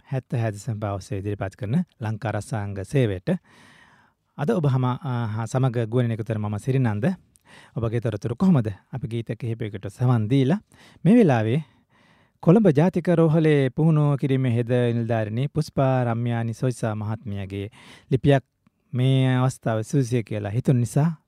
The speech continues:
තෝරා ගත්තා. මේ දවස්වල රැකිය යුතුම සෞඛ්‍ය පුරුදු. විශේෂයෙන්ම ජප-, ශ්‍රී ලංකාවේදී වුවත්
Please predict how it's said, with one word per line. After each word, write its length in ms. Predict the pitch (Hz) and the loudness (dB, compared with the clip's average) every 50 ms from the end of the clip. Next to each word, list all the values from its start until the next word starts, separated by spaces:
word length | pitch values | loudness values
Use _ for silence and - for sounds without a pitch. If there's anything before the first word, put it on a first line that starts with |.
| _ _ | _ _
තෝරා 340 | _ - 110 107 104 101 104 | _ -6 -4 -4 -4 -2 0
ගත්තා. 380 | 120 160 147 _ - 104 123 175 - _ _ _ _ _ _ - - - - - - _ _ - | 0 0 0 _ -4 -4 -4 -4 -6 _ _ _ _ _ _ -20 -20 -20 -20 -20 -20 _ _ 4
මේ 120 | 156 208 | 4 6
දවස්වල 460 | 208 208 196 190 165 - 175 160 156 160 160 160 156 | 6 6 4 4 4 4 2 4 4 4 4 4 2
රැකිය 320 | 139 127 123 - - 143 127 | 2 0 -2 -2 0 0 0
යුතුම 280 | 117 - - 123 151 | 0 0 0 0 0
සෞඛ්‍ය 480 | 170 - 139 107 104 101 98 - 135 127 | 0 0 0 -2 -2 -4 -6 -6 -6 0
පුරුදු. 320 | - 202 170 135 104 98 - - _ | 4 4 4 4 4 -2 -8 -10 _
විශේෂයෙන්ම 440 | - - 135 135 127 - - 117 110 | -8 -4 -2 -2 0 0 0 -2 -2
ජප-, 340 | 104 98 113 110 110 117 110 110 110 110 | -2 -4 -4 -4 -4 -2 -4 -2 -2 -4
ශ්‍රී 200 | 110 107 139 139 | -4 -2 0 2
ලංකාවේදී 1000 | 139 135 131 117 - 123 117 113 113 113 113 113 113 110 110 107 101 107 110 104 | 2 2 0 2 0 0 2 2 0 0 0 0 -2 -2 -4 -4 -4 -4 -6 -4
වුවත් 260 | 104 120 156 190 - | 0 2 2 2 2